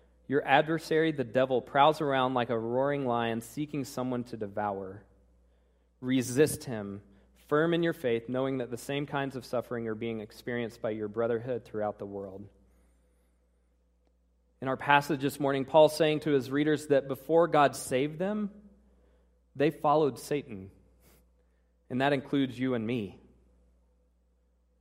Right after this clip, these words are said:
Now, I know some of you may be thinking, "That seems a little extreme." But following Satan doesn't have to look like performing human sacrifices in the darkness of your basement.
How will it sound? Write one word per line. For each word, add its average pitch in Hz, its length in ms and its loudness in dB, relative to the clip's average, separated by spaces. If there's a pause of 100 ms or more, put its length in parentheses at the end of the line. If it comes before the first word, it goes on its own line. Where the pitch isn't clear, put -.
(220)
Now, 139 140 4
I 151 40 4
know 156 140 4
some 170 200 2
of 165 80 2
you 160 120 2
may 147 140 6
be 143 100 0
thinking, 131 480 -4 (760)
"That 254 280 2
seems 170 260 -4
a 143 60 -2
little 120 200 0
extreme." 95 540 -8 (1160)
But 147 120 4
following 196 380 10
Satan 175 440 4
doesn't 160 320 2
have 175 200 2
to 165 60 -2
look 151 260 0
like 139 220 4
performing 160 580 0
human 147 360 -4
sacrifices 151 840 0
in 147 100 -2
the 127 100 0
darkness 123 540 0
of 113 80 -8
your 110 120 -4
basement. 104 580 -6